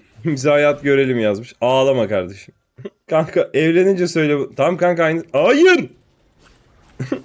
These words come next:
"Ben düşünmüyorum." dedim işte. Belki ileride aksini söylerim diye delikanlı gibi de itiraf ettim. Daha ne yapabilirim abi?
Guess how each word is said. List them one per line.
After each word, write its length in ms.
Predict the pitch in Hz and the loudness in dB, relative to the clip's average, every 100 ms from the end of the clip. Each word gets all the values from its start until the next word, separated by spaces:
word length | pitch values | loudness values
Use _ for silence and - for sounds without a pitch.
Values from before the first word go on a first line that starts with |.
| _ _ - | _ _ -4
"Ben 220 | 139 220 | -2 0
düşünmüyorum." 580 | 196 254 277 262 208 180 | -2 -2 0 2 2 2
dedim 220 | 165 156 | 0 0
işte. 400 | 139 - 175 220 | -4 -2 -2 2
Belki 320 | 175 180 196 | 2 0 0
ileride 320 | 208 214 208 | 0 2 2
aksini 380 | 208 196 - 214 | 2 0 -2 -6
söylerim 520 | 196 202 202 208 202 | 2 4 4 2 0
diye 200 | 202 208 196 - _ _ _ | 2 2 0 -4 _ _ _
delikanlı 500 | 131 160 180 196 196 | -2 0 2 2 2
gibi 220 | 196 185 190 | 0 -2 0
de 120 | 190 | 0
itiraf 400 | 180 180 196 185 | -2 0 0 2
ettim. 340 | 185 - 190 | -2 0 0
Daha 180 | 165 165 | 2 2
ne 60 | 196 | 2
yapabilirim 540 | 240 185 139 123 120 | 0 -2 0 0 0
abi? 380 | 147 147 113 | 0 0 0